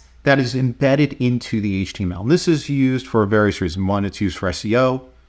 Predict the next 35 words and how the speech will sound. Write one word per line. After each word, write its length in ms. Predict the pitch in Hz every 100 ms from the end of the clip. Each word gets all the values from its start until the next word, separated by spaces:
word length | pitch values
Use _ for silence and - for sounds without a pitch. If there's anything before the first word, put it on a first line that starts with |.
| _ _
Google 500 | - 117 127 120 120
certainly 380 | - - 120 117
look 240 | 110 107 117
at 120 | 110
it, 60 |
read 300 | 107 95 113
it, 20 | 107
and 120 | 98
understand 520 | 98 98 - 104 98
what, 120 | 95 - -
help 260 | 113 104
them 160 | 107 104
understand 340 | 95 - 104
what 80 | 85
the 140 | 98 135
image 240 | 147 131
is. 180 | 143 131 - - _ -
Also 480 | 165 190 - 147 131
for, 440 | 131 131 120 120 - _ 123
uh, 160 | 107
different 340 | 104 117 120 110
screen 440 | - - 110 104
readers. 500 | 85 82 - - - - _ _ -
Visually 320 | 98 101 95
impaired 460 | 87 127 120 113
screen 260 | - 120 123
readers 320 | 117 113 110 - _ -
will 140 | 107
use 260 | 107 120 101
that. 200 | 82 -
So 100 | 143
that's 140 | 156
very 320 | 120 131 127
important. 500 | 120 101 107 92 90 - _ _ _ - _ 160
Well, 240 | 160 165